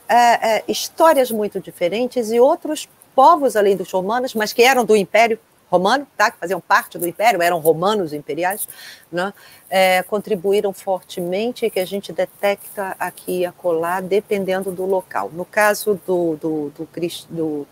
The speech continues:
catolicismo brasileiro, né? Ele vem com uma história bem interessante de, de ser estudada, na qual, é, elementos do culto imperial romano,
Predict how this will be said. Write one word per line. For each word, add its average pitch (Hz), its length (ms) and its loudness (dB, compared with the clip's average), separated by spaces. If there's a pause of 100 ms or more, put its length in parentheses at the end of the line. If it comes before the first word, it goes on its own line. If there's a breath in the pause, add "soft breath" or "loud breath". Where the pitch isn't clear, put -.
(140)
catolicismo 202 800 -6
brasileiro, 170 720 -2 (480 loud breath)
né? 180 160 -8 (260 loud breath)
Ele 180 180 -4
vem 226 280 0
com 277 140 -2
uma 220 120 0
história 175 500 0
bem 165 320 -4
interessante 160 840 -10
de, - 200 -18 (300)
de 165 240 -10
ser 170 460 -8 (760)
estudada, 196 600 -6 (380 loud breath)
na 214 200 -2
qual, 185 580 0 (100)
é, 175 400 -4 (360)
elementos 196 720 -4
do 175 80 -12
culto 359 340 2
imperial 190 580 2 (340)
romano, 170 360 -4